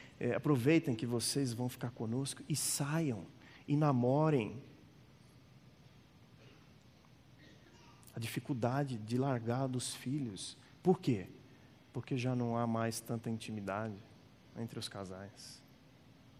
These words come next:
Porque a gente parou de conversar um com o outro sobre isso. O maior estrago, eu tava conversando com um rapaz agora há pouco, e ele tava me ajudando a gente entender isso. O maior estrago que a pornografia pode fazer,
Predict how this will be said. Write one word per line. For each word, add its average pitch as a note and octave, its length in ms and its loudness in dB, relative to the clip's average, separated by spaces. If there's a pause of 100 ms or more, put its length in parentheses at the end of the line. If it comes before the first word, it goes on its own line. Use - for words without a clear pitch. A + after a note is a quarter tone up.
(1080)
Porque D3+ 220 2
a C#3+ 80 6
gente C#3+ 180 2
parou C3+ 260 4
de B2+ 80 0
conversar C3 520 2
um B2+ 120 2
com C3+ 140 -4
o A#2 120 2
outro B2 260 0
sobre A#2+ 320 -2
isso. G#2 440 -4 (2500)
O B2+ 60 0
maior D3 300 6
estrago, C#3 400 4
eu C#3 40 2
tava E3 140 8
conversando C#3 480 4
com B2+ 180 0
um A#2 40 0
rapaz A#2 380 6
agora A#2 220 4
há G2+ 40 -2
pouco, C#3+ 420 2
e A#2+ 40 0
ele B2+ 160 4
tava C3+ 200 6
me C#3 100 4
ajudando B2+ 380 4
a C3 160 4
gente B2+ 240 0
entender B2+ 440 4
isso. A2 340 -2 (320)
O C#3 60 -4
maior D#3 260 6
estrago D3 600 6
que C#3+ 100 0
a C3+ 40 2
pornografia B2+ 640 4
pode B2 260 0
fazer, A2 520 -2